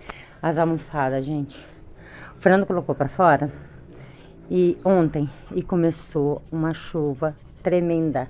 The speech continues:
Molhou todas as almofadas. Aí o Matheus teve que abrir elas, tirar as espumas pra secar. Ó, o tapete que eu lavei. O outro. Tá tudo ali, ó. Era pra ter estendido. E olha isso.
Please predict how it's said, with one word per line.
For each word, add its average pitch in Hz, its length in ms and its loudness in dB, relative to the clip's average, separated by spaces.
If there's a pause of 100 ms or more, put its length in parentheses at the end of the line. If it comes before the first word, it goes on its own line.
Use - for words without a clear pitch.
(1160)
Molhou 165 220 4
todas 175 240 -2
as 170 100 -2
almofadas. 151 380 -2
Aí 151 80 0
o - 20 0
Matheus 160 300 -2
teve 156 160 -4
que - 100 -4
abrir 165 320 0
elas, 160 320 4
tirar 160 240 -2
as 156 80 -2
espumas 160 640 -6 (800)
pra 160 540 2
secar. 208 480 -2 (340)
Ó, 156 120 6
o 156 40 2
tapete 180 540 0
que - 40 -2
eu 165 60 2
lavei. 170 420 0 (600)
O 170 60 0
outro. 180 440 4 (220)
Tá 202 80 0
tudo 240 220 0
ali, 262 180 2
ó. 180 120 -4 (1300)
Era 151 140 2
pra 151 120 -2
ter - 120 -2
estendido. 160 600 -4 (580)
E 160 80 6
olha 180 200 6
isso. - 360 -4